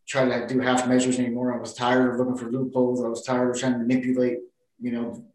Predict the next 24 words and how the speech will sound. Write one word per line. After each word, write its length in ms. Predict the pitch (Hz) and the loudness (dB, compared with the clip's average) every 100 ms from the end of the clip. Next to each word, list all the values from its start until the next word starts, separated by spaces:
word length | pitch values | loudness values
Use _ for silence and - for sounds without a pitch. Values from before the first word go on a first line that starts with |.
| _ _ 120 | _ _ -6
my, 280 | 120 120 107 | -4 -2 -2
trying 220 | 127 127 | 2 2
to 40 | |
control 400 | 120 - 147 143 | 2 0 2 4
everything 680 | 143 139 135 135 131 127 - - - - - | 4 4 0 -2 0 0 -2 -14 -20 -20 -6
my 300 | 117 127 120 | 0 2 2
way. 300 | 123 110 - | 4 4 2
And 80 | 117 | 0
I 40 | |
was, 220 | 117 - | -4 -8
I 80 | 110 | -8
was 260 | 110 110 - | -8 -8 -6
just 400 | 113 - - 107 | -6 -6 -10 -4
done. 360 | 120 127 123 | 2 4 4
I 40 | 110 | 2
was 120 | 110 | -4
exhausted. 640 | 101 117 117 120 120 117 | -4 0 2 2 0 -2
I 40 | 107 | -2
was 140 | 104 | -2
desperate. 520 | 123 123 - 120 110 | -2 -2 -2 -2 -2
And 100 | 113 | -4
I 60 | 113 | -6
just 180 | 113 - | -4 -4
said, 160 | 110 | -4